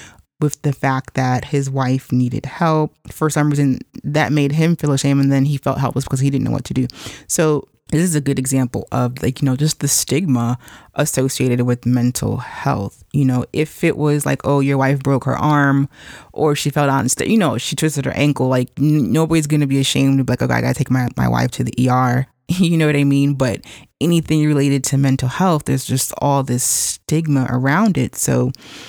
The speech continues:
it's just, you know, it's unfortunate, and this is one of the main reasons why I continue to advocate and to, just to talk about this stuff,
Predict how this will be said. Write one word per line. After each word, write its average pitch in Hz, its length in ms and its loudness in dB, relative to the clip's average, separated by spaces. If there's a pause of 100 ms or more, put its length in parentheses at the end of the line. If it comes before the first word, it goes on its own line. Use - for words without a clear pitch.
(400)
it's 156 220 -2
just, - 380 -4
you 165 120 2
know, - 260 -2 (340)
it's - 440 -2
unfortunate, 139 760 0
and 127 260 2
this - 120 -6
is 127 140 -6
one 131 160 2
of 123 60 0
the 120 80 0
main 117 220 2
reasons 120 440 0
why - 240 -4 (120)
I - 180 -2
continue 131 460 0
to - 140 -6
advocate 127 600 -4 (420)
and 135 240 0
to, 127 480 2
just - 240 -2
to - 80 -2
talk 143 260 0
about 151 260 -2
this 120 180 0
stuff, - 460 -4